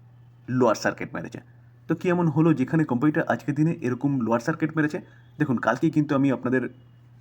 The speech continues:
সাথে আলোচনা করার সময় বলেছিলাম কোথাও যেন একটু দাঁড়িয়ে যান। কেন? কারণ কোম্পানিটা লিস্ট হওয়ার পরে যথেষ্ট ভালো র্যালি দেখিয়েছে এবং প্রফিট বুকিং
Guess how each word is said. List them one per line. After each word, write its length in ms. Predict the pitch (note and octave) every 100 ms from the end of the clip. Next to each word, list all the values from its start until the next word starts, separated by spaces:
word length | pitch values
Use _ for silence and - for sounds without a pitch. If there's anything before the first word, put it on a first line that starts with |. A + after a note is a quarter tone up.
| - - - - - -
সাথে 180 | C3+
আলোচনা 300 | A2+ A2 D3
করার 160 | B2+ B2
সময় 180 | A#2+ A#2
বলেছিলাম 440 | A2+ A2+ F3 G#3+ -
কোথাও 260 | B3+ -
যেন 140 | A#3 A3+
একটু 460 | G#3+ - A#3 - - - -
দাঁড়িয়ে 340 | A2+ C3 G#2 F2+
যান। 140 | - - - - - - - - - - -
কেন? 200 | F#3+ C4+ - - - -
কারণ 140 | C4+ D4+
কোম্পানিটা 400 | G3+ A3 D4+ C4
লিস্ট 240 | G3+ -
হওয়ার 140 | C#4+
পরে 120 | C#4+ C4
যথেষ্ট 320 | F3+ A#3 A#3+
ভালো 160 | A#3
র্যালি 280 | D3+ A#2 E3
দেখিয়েছে 480 | D3 A#2 G#2 G2 G2 -
এবং 220 | D#3+ G3 - - - - -
প্রফিট 260 | B2 D#3 D#3+
বুকিং 280 | D#3 E3+